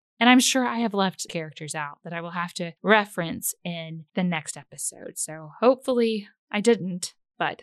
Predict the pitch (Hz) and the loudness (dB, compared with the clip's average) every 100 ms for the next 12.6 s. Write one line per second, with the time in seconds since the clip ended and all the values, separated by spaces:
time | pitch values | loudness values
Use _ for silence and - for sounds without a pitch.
0 | - 175 165 160 165 156 151 175 - - | -10 -6 -4 -6 -8 -12 -16 -10 -10 -10
1 | - - 175 _ _ - - 170 175 185 | -18 -20 -20 _ _ -10 -2 -2 0 0
2 | 190 233 320 277 196 170 156 165 - 165 | 0 2 2 0 -4 -8 -10 -14 -12 -12
3 | 160 180 165 - 160 151 156 151 - - | -12 -12 -10 -10 -10 -12 -14 -14 -12 -14
4 | - 185 165 _ _ _ 202 180 202 185 | -14 -20 -20 _ _ _ -8 0 0 0
5 | - 208 214 - 208 175 156 156 147 175 | -2 -2 -2 -4 -2 -2 -4 -10 -10 -10
6 | - _ 185 175 175 240 240 180 165 156 | -12 _ -8 -4 6 6 6 2 -2 -10
7 | 151 - - - - - - _ - 180 | -10 -8 -8 -10 -20 -20 -20 _ 2 2
8 | 175 196 180 196 190 190 180 175 165 151 | 2 0 0 0 -2 -2 -6 -8 -10 -8
9 | 190 254 - 202 196 180 226 262 285 269 | -8 -6 0 2 2 0 0 0 2 -2
10 | 233 220 - 202 247 220 190 190 - 160 | 0 -4 -2 0 0 0 -2 -2 -4 -6
11 | 151 156 - 165 165 156 _ _ _ 175 | -6 -12 -10 -8 -8 -10 _ _ _ -4
12 | 170 170 185 202 311 285 | -2 -6 -2 0 2 2